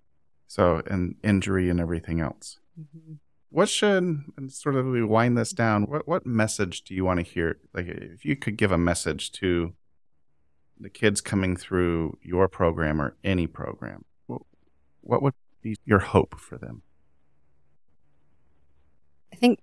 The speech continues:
Speaker 2: my hope for them is that they work hard, that they have dreams, that they have the support to try to hit.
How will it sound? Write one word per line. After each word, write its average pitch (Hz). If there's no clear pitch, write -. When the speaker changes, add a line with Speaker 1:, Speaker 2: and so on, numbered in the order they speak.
Speaker 2:
my 175
hope 185
for -
them 160
is 170
that 165
they 156
work 175
hard, 147
that -
they 165
have 165
dreams, 160
that 156
they 151
have 151
the 160
support -
to -
try 151
to 147
hit. 147